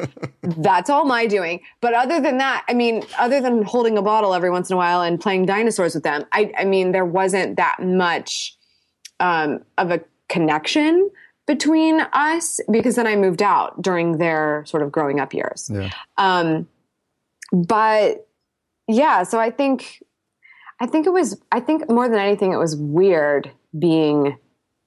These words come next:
Speaker 2: an introvert with so many kids around because I was probably just in my room reading a book all the time. I was just asking my mom the other day, I was like,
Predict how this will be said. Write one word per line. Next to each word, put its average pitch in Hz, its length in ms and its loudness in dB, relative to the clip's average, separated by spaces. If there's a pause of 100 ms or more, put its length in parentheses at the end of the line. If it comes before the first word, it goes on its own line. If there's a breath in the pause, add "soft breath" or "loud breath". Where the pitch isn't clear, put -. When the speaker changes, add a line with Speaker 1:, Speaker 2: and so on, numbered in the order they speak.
(140)
Speaker 2:
an 165 140 0
introvert 143 840 0 (160)
with 151 160 -2
so 156 160 -2
many 143 160 4
kids 139 280 -4
around - 540 -6 (360 soft breath)
because 175 260 0
I 180 100 0
was 175 140 2
probably 175 440 0
just 156 180 -2
in 156 120 2
my 151 100 0
room 143 240 2
reading 135 240 0
a 139 40 0
book 131 260 -2
all - 100 -2
the - 60 -6
time. - 200 -2
I 135 60 0
was 180 100 0
just 220 160 2
asking 226 260 0
my 180 80 0
mom 170 240 2
the 165 60 0
other 151 140 0
day, 143 200 -2
I 101 80 -2
was 123 160 -4
like, 147 240 -4